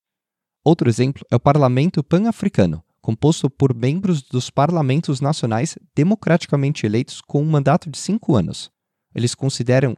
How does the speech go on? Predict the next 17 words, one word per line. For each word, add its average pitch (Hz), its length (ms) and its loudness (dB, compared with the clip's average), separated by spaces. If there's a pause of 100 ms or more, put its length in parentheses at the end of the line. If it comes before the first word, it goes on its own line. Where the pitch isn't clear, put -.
o 120 80 -4
tamanho 123 440 0
da 160 120 0
população 143 640 0
e 175 120 0
a 175 40 6
economia 180 600 2
dos 101 200 -8
países 120 480 -2
com - 240 -6
um 175 80 -2
mínimo 175 540 0
e 190 80 -6
um 202 80 0
teto 120 400 0
de 110 160 -8
cinco - 420 -4